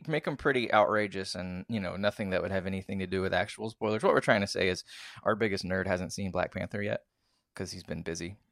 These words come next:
in the wilderness of Mississippi. But just go ahead and tweet some just really stupid fake spoilers. Don't even tell him we sent you. Just, you know,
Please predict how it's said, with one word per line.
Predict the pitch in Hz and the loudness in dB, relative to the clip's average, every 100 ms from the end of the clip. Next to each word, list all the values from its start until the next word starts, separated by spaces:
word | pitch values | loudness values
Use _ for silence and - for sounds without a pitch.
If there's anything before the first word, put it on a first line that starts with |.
| - | -12
in | 87 | -8
the | 82 - _ _ _ _ | -8 -12 _ _ _ _
wilderness | - 95 92 90 92 | -6 -4 -2 -4 -6
of | 85 82 - | -8 -14 -16
Mississippi. | - 87 87 - - 92 - | -12 -10 -10 -10 -10 -12 -10
But | - 85 - _ _ _ _ _ - | -6 -4 -6 _ _ _ _ _ -10
just | 120 127 | -4 0
go | - | 4
ahead | 127 | 4
and | 123 113 | 4 0
tweet | 127 113 | -2 -2
some | - 101 87 | -2 -4 -6
just | 87 - - | -10 -12 -4
really | 104 101 | -2 0
stupid | 101 - 98 90 | -2 -6 -6 -6
fake | - 92 - | -2 -2 -2
spoilers. | - 76 85 | -6 -4 0
Don't | 240 247 | 2 4
even | 180 | 2
tell | 113 92 | 2 0
him | 87 | 0
we | |
sent | 92 - - | -4 -6 -8
you. | 98 | -8
Just, | 120 - - | -8 -10 -10
you | 113 | -6
know, | 90 | -6